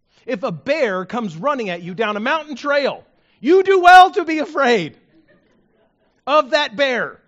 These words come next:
And not just the fear of the bear that's charging at you. So just to put all of ourselves at ease, to know that it's normal to be afraid of things.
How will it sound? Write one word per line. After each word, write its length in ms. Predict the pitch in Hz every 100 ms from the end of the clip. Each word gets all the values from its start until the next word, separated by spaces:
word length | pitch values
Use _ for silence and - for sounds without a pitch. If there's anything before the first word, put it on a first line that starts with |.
| _ _ _ _
And 140 | - 233
not 220 | 285 294
just 240 | 359 320
the 80 | 240
fear 520 | - 302 285 196 175 _ _ _ 226
of 340 | 233 208 165
the 220 | 196 185 - -
bear 300 | 139 202 196
that's 220 | 175 -
charging 440 | - 190 170 175
at 140 | 175 156
you. 100 | 135
So 220 | 202 185 _
just 180 | - 247
to 60 | 233
put 180 | 226 208
all 160 | 220
of 80 | 220
ourselves 420 | 208 208 196 180
at 100 | 185
ease, 220 | 131 135 -
to 100 | 170
know 160 | 175
that 160 | 170 170
it's 180 | 180 180
normal 380 | 190 233 233
to 120 | 208 196
be 160 | 190
afraid 400 | 156 - 180 175
of 160 | 151 131
things. 480 | 120 104 139 185